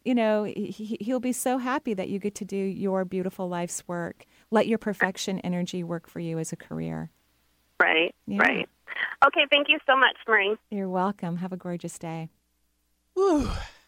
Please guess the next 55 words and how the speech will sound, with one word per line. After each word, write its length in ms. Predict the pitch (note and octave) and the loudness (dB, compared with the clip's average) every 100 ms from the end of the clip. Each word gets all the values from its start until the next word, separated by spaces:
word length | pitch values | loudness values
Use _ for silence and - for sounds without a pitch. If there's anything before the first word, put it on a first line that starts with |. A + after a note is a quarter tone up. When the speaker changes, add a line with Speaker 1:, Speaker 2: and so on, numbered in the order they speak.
| _ _ F3+ | _ _ -4
Speaker 3:
Oh, 100 | F#3+ | 4
we 80 | |
got 200 | D#4+ E4+ | 8 8
Speaker 1:
Oh, 20 | F4+ | 10
my 140 | D4 | 8
Speaker 3:
through 100 | E3+ | 8
it. 20 | E3 | 6
Speaker 1:
gosh, 520 | D4 F#4 C4+ - - | 6 6 6 2 2
yes. 360 | F4 G4+ C#4+ - | 6 6 4 2
We 100 | D4 | 2
had 100 | E4+ | 4
a 60 | |
little 260 | D#4 D#4 F4+ | 4 4 4
eclipse, 380 | C4 - A#3 - | 2 0 -4 -2
I 80 | G#3+ | -2
think, 220 | F#3+ F#3+ | -2 -2
in 80 | F3 | -2
the 80 | E3+ | -4
studio. 240 | - D#3+ | -4 0
Speaker 3:
We 80 | A3 | 2
stared 420 | D3+ B3+ B3+ B3 | 2 4 4 2
fear 340 | - C4+ C4 | 0 4 6
right 220 | A3 A3 A#3+ | 6 4 4
in 60 | |
the 160 | B3 B3 | 4 6
eye. 320 | A3+ G#3+ F3+ G#3 | 6 6 4 0
Speaker 1:
<laughs> 40 | - D#4+ - - - - | 0 -2 -4 -8 -8 2
Speaker 3:
It 80 | D#4 | 6
Speaker 1:
And 60 | |
Speaker 3:
beat 160 | - A#3 | 8 6
Speaker 1:
we 60 | |
Speaker 3:
us 100 | G#3+ G3 | 4 0
once. 440 | G#3+ F#3 - - _ | 0 0 -4 -14 _
Speaker 1:
Oh. 140 | D#4+ | 6
Speaker 3:
Twice, 320 | E4 D#4 D4+ A#3 | 8 6 6 4
actually. 380 | C3 - C3 | 0 -2 -4
Twice, 360 | A#2 C4 G4+ - | 0 4 4 4
Speaker 1:
<laughs> 80 | E4 | 2
Speaker 3:
actually. 280 | - - A2 | 2 -2 0
I 100 | A2 | 0
won't 120 | - | 0
Speaker 1:
I 40 | |
think 200 | - - | -2 -2
Speaker 3:
keep 20 | - | 0
track, 140 | A2 G#3+ | 2 4
Speaker 1:
three 180 | A3 | 4
Speaker 3:
but 200 | A3+ D4 | 4 4
Speaker 1:
times, 300 | G#3+ A3 A3 | 6 4 4
Speaker 3:
don't 180 | G3+ A3+ | 4 4
you 60 | B3+ | 4
Speaker 1:
actually. 580 | - A#3 B3 G3+ A#3+ - | -2 0 2 2 2 0
Speaker 3:
keep 240 | A#3 E4 | 0 0
track. 400 | G3 D#3+ C3+ C3 | 2 4 2 -2
Speaker 1:
<laughs> 0 | |
Yeah. 140 | A3+ | -6